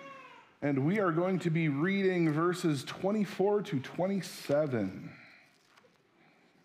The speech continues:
Words will also be on the screens, but it's sometimes more fun to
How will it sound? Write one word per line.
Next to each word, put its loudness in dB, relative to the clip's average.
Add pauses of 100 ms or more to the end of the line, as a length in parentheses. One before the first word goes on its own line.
(2000)
Words 0
will 4
also 2
be 4
on 4
the 2
screens, 0
but -2
it's -10 (1700)
sometimes 0
more 2
fun 0
to 0